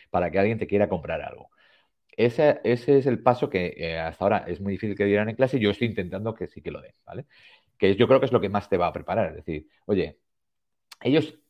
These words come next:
eh, una de las cosas que me, me, me parece muy curioso cuando enseñas emprendimiento es que to-, eh, están, me dicen, "Es que esto ya está, existe en el mercado". Y digo, "No, sí,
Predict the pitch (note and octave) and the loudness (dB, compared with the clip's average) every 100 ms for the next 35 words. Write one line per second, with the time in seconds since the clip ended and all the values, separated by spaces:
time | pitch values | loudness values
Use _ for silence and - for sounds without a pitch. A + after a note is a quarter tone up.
0 | - A2 - B2 C#3 C#3 C3+ C3 A2+ - | -2 -2 0 0 0 2 0 0 -2 -4
1 | F#2+ F2+ F2 E2+ F#2+ A2 G#2 G#2 G#2+ E2+ | -4 -6 -6 -6 -6 -6 -2 0 0 -4
2 | E2 D#2+ D2+ F#2+ F#2+ F#2+ F#2+ G#2 A2 A2 | -6 -10 -8 -8 -6 -8 -6 -4 -4 -4
3 | F2 E2 - F2+ F#2 F#2 - F2 - G2 | -6 -6 -8 -8 -6 -10 -12 -14 -10 -10
4 | A2+ - F2+ F#2+ G#2+ - - E3 G#2+ - | -10 -8 -8 -8 -10 -12 -4 0 0 0
5 | A#2+ - - D3 C#3+ - D2+ D2+ - E2+ | -2 -4 -10 -10 -10 -14 -20 -20 -12 -12
6 | - _ _ _ _ _ F2 D#2+ A2 E2 | -12 _ _ _ _ _ -6 -4 -4 -8